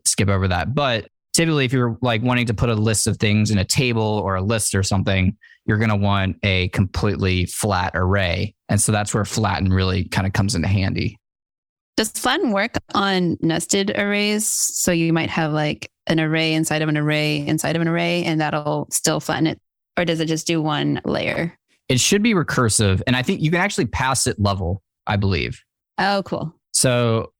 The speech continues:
Speaker 1: yes, you can pass it a level. So if you don't call a level, it will recursively flatten everything.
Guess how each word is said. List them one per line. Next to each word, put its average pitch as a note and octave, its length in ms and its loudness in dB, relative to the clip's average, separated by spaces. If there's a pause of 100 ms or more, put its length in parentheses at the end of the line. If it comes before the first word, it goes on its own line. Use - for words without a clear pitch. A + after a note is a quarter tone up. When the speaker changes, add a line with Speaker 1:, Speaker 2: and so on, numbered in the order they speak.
Speaker 1:
yes, B2+ 280 2
you C3 80 4
can D3 300 2
pass B2 300 0
it A#2+ 60 0
a G#2+ 40 4
level. F2+ 460 0 (380)
So A#2+ 320 2
if A2+ 280 0
you A#2 540 2 (640)
don't B2 340 2
call G#2+ 560 0
a G#2 80 0
level, G2 520 0 (260)
it A#2+ 120 0
will A2 320 0
recursively A2 800 0
flatten G2 540 0
everything. E2+ 500 -4